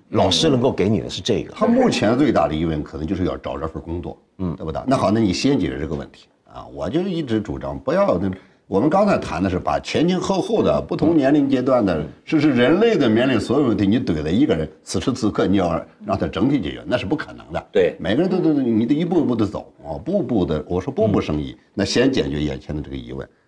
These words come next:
Speaker 1: 所以我比较赞同的就是，人不要先有一个形，把自己设想成一个什么样子啊。
Speaker 2: 嗯，嗯，嗯，嗯。
Speaker 1: 你这个形，我不说你是个方的，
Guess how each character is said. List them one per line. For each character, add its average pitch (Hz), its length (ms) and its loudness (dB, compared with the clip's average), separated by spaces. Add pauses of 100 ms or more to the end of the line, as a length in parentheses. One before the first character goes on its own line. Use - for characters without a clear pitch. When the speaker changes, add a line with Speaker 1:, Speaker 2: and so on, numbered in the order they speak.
(140)
Speaker 1:
所 202 160 -2
以 - 20 4
我 156 240 2
比 76 140 -2
较 76 140 -2
赞 117 200 0
同 80 160 -8
的 67 80 -8
就 62 120 -10
是， 65 60 -10
人 107 140 -2
不 202 120 -6
要 196 120 0
先 147 280 -4
有 82 120 0
一 78 60 -2
个 98 100 -4
形， 71 240 -8 (440)
把 - 160 -4
自 98 100 -4
己 95 80 -6
设 - 240 -2
想 - 160 -8
成 - 140 -16
一 78 80 -8
个 95 80 -4
什 76 100 -10
么 80 100 -2
样 120 240 0
子 107 80 -2
啊。 90 220 -2
Speaker 2:
嗯， 85 240 -4
嗯， - 0 -
嗯， 80 320 -6
嗯。 - 140 -10
Speaker 1:
你 202 180 2
这 233 100 2
个 196 80 2
形， 156 220 2
我 95 140 0
不 107 80 0
说 127 100 0
你 90 100 2
是 85 80 -4
个 98 80 -4
方 95 300 0
的， - 100 -4